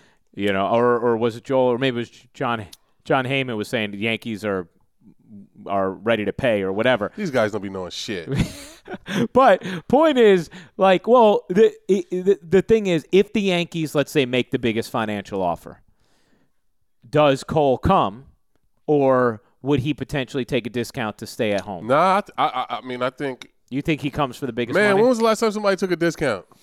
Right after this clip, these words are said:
Speaker 1: I don't know.
Speaker 2: Anybody.
Speaker 1: Yeah.
Speaker 2: Anybody anywhere.
Speaker 1: Yeah.
Speaker 2: When was the last time? Like, any big free agent took a discount to go some, stay somewhere or go s-, like
Speaker 1: I can't, I don't know.
Speaker 2: Nobody's ever taken a discount.
Speaker 1: Yeah.
Speaker 2: Ever.
Speaker 1: Yeah.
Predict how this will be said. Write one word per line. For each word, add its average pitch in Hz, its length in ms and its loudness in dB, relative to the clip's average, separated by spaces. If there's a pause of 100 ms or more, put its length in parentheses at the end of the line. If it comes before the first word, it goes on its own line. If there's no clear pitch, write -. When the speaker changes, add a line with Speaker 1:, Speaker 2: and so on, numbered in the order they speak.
(320)
Speaker 1:
I 110 80 -2
don't 143 80 2
know. 202 120 4
Speaker 2:
Anybody. 120 580 0
Speaker 1:
Yeah. 117 320 0 (380)
Speaker 2:
Anybody 196 540 2
anywhere. 156 520 0
Speaker 1:
Yeah. 113 340 0 (500)
Speaker 2:
When 180 200 2
was 233 100 2
the 214 60 2
last 220 240 2
time? 147 300 -2
Like, 120 200 0
any 214 220 2
big 196 200 2
free 202 200 -2
agent 180 260 0
took 160 140 0
a 147 60 -2
discount 143 420 -2
to 127 80 -6
go 127 320 2 (100)
some, 139 220 -2
stay 127 200 -4
somewhere 110 360 -6
or 98 40 -6
go 120 140 -2
s-, 117 180 -8
like 104 240 0 (1200)
Speaker 1:
I 123 120 -2
can't, 160 480 -2 (240)
I 127 140 0
don't 127 160 -4
know. 139 180 2
Speaker 2:
Nobody's 165 440 2
ever 160 300 2
taken 131 300 0
a 117 60 2
discount. 110 400 -2
Speaker 1:
Yeah. 131 160 4
Speaker 2:
Ever. 165 540 0
Speaker 1:
Yeah. 120 300 0